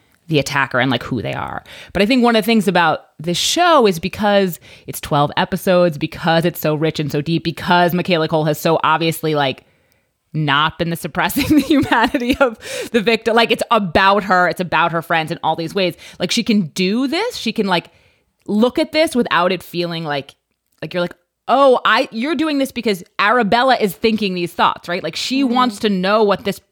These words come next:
Speaker 1: why did this happen? Why would someone do something like that to her? Like, that's what is happening in her mind. And she's, like,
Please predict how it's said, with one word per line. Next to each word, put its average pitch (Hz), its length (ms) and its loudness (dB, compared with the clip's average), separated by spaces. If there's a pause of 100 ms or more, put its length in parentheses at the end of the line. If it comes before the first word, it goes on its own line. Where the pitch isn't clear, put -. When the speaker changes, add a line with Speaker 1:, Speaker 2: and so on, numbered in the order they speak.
(260)
Speaker 1:
why 185 420 2
did 240 140 0
this 262 100 0
happen? 190 440 -4
Why 202 240 2
would 233 140 0
someone 214 280 2
do 208 240 0
something 240 220 -6
like 226 140 -4
that 262 200 -2
to 294 60 -4
her? 311 120 6
Like, 214 160 2 (300)
that's 202 220 0
what 214 120 2
is 170 60 -4
happening 202 480 -2
in 165 100 -2
her 170 140 -2
mind. 151 460 0
And 180 120 -2
she's, 190 180 0
like, 160 200 0